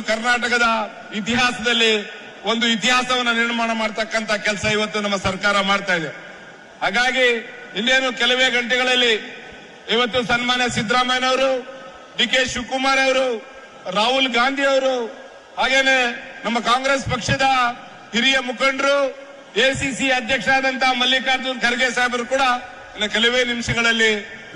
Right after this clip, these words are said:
ವೇದಿಕೆಗೆ ತಲುಪ್ತಾರೆ. ಹಾಗಾಗಿ ಇವತ್ತು ಏನು ಈ ಕಾರ್ಯಕ್ರಮಕ್ಕೆ ಬಂದು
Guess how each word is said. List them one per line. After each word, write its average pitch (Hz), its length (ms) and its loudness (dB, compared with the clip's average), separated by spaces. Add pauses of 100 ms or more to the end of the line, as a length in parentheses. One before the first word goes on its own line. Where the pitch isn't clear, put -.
ವೇದಿಕೆಗೆ 214 540 0 (440)
ತಲುಪ್ತಾರೆ. 226 500 0 (500)
ಹಾಗಾಗಿ 233 400 2 (120)
ಇವತ್ತು 226 320 -2 (600)
ಏನು 247 160 0 (440)
ಈ 190 40 -4 (100)
ಕಾರ್ಯಕ್ರಮಕ್ಕೆ 247 580 0 (100)
ಬಂದು 269 240 2